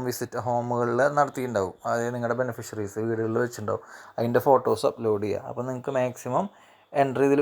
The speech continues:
വരികയും ചെയ്യും, ആ പ്രവർത്തനം നല്ലൊരു റിപ്പോർട്ടായിട്ട് മാറുകയും ചെയ്യും. അപ്പോൾ എല്ലാവരും ഇത് കൃത്യമായിട്ട് ഈ പറഞ്ഞ കാര്യം കറക്റ്റായിട്ട് ചെയ്യുക, ഏ, തെറ്റിക്കാണ്ട് കറക്റ്റായിട്ട്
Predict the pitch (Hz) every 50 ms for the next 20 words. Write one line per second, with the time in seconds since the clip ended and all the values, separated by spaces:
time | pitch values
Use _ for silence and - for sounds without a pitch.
0 | 147 143 131 127 139 147 143 143 165 151 147 180 185 147 117 120 - 143 143 135
1 | 131 - 135 123 135 156 156 135 123 123 123 127 131 131 - - 120 113 120 120
2 | 120 120 127 131 127 120 107 104 110 101 - 104 95 87 _ _ - - _ _
3 | _ _ - 127 131 139 147 151 151 156 151 147 151 151 156 - - _ - 147
4 | 147 160 160 160 147 143 143 143 143 - 143 139 139 135 135 135 135 135 131 143
5 | 139 131 135 139 170 - - 139 127 - 127 120 117 - - 139 135 135 139 139
6 | - 151 139 123 120 131 - - - _ _ _ _ _ _ _ - - 131 139
7 | - - - 143 135 135 139 123 120 131 123 123 131 139 147 135 127 - - 135
8 | 135 131 139